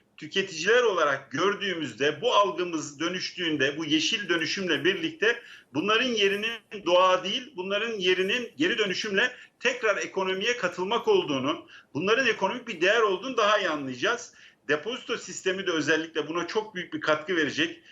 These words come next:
bizlerin tüketici olarak algısına. O zaman göreceğiz ki bilinçli tüketiciler olarak fayda gördüğümüz ürünleri bilinçli bir şekilde tüketip daha sonra da geri dönüştürdüğümüzde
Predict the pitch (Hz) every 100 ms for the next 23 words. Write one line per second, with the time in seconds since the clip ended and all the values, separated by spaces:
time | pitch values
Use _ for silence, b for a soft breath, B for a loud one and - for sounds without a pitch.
0 | B 143 139 165 185 - 151 165 170 165
1 | 190 170 147 139 127 135 123 - 175 233
2 | - B B B - 214 247 220 190 190
3 | 196 240 262 - 180 208 - 320 214 175
4 | 220 - 185 175 147 175 214 196 156 190
5 | - b b - 160 196 196 254 226 -
6 | 175 190 190 175 160 160 214 196 175 170
7 | 202 143 170 196 - 277 247 196 139 151
8 | 131 131 - 208 196 262 - B B -
9 | 185 247 247 214 175 143 131 180 240 220
10 | 165 - 160 147 139 143 131 139 240 247